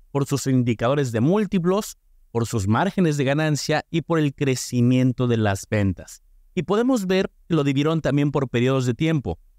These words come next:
en la fotografía de un año, tres años, cinco años y diez años. Si yo reviso la fotografía de tan solo un año que de este estudio que hicieron, podemos ver que uno de los más importantes son los múltiplos.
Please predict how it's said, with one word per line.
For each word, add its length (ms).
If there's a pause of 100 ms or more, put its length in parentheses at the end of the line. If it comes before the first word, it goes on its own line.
(140)
en 100
la 80
fotografía 480
de 60
un 140
año, 280
tres 300
años, 260
cinco 320
años 240
y 60
diez 240
años. 300
Si 120
yo 160
reviso 560
la 160
fotografía 720
de 160
tan 220
solo 240
un 120
año 300
que 140
de 60
este 180
estudio 320
que 120
hicieron, 440 (260)
podemos 320
ver 180
que 120
uno 100
de 80
los 160
más 320
importantes 880
son 300
los 180
múltiplos. 560